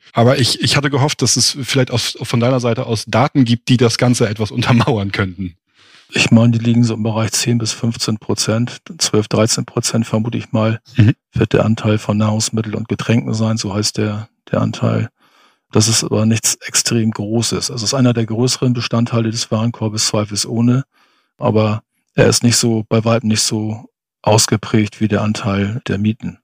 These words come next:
Speaker 1: Mhm.
Speaker 2: Wie gesagt, Nahrungsmittel sind im April um eins Komma fünf Prozent gestiegen, also im Schnitt.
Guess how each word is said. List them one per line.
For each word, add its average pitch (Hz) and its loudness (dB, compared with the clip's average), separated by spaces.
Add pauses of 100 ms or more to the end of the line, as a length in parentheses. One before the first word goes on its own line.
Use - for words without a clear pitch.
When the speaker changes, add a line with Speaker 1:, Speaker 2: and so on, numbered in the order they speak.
(180)
Speaker 1:
Mhm. 120 4 (180)
Speaker 2:
Wie 196 0
gesagt, 113 2
Nahrungsmittel 117 2
sind 110 0
im 101 -2 (420)
April 135 4
um 113 0
eins 117 -2
Komma 104 0
fünf 127 -2
Prozent 107 -2
gestiegen, 107 0
also 107 -4
im 95 -14
Schnitt. - -2